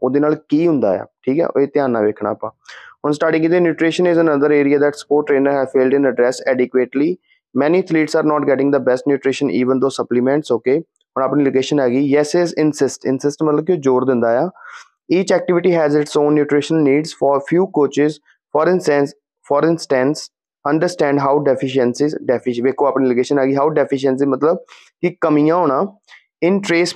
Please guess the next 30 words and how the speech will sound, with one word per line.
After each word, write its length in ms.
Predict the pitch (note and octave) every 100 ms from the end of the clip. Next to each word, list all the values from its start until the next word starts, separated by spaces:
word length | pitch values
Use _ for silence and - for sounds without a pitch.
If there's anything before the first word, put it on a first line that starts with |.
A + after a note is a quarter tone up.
| E3
minerals, 520 | D3 D3 F3 F3 D3
minerals 300 | D3 D#3+ D#3+ D3
ਮਤਲਬ 380 | C3 D3 F#3+
ਵੇਖੋ 420 | G#3+ _ - B2 C#3+
ਖਾਣ 280 | C#3+ C3+
ਪੀਣ 140 | C3+ C#3+
ਦੀ 120 | C#3
ਗੱਲ 180 | C#3 C#3+
ਆ 80 | C#3+
ਰਹੀ 200 | C#3+ D#3+
ਹੈ 60 |
ਨਾ, 120 | F#3 G#3+ _ _ _
ਕਿ 60 | D3+
ਮਿਨਰਲਸ 480 | D3 C#3+ D3 D#3 D#3
ਉਸ 140 | D#3
ਚੀਜ਼ 200 | D3+ C#3
ਦੇ 80 | D3
ਵਿੱਚ, 140 | C#3+
ਫੂਡ 300 | C3+ C#3 C#3
ਦੇ 60 | C#3+
ਵਿੱਚ 140 | D3
ਕਿੰਨੇ 220 | - C3+ C3+
ਕੁ 140 | C#3
ਮਿਨਰਲਸ 460 | C#3 D3 D3 C#3+ C#3+
ਆ, 120 | D3
ਟਰੇਸ 340 | D3 C#3+ C#3+
ਕਰਨਾ 260 | - B2 C3+
ਮਤਲਬ 200 | C#3 C3+
ਉਹਨਾਂ 220 | C3+ C#3
ਨੂੰ 160 | F3+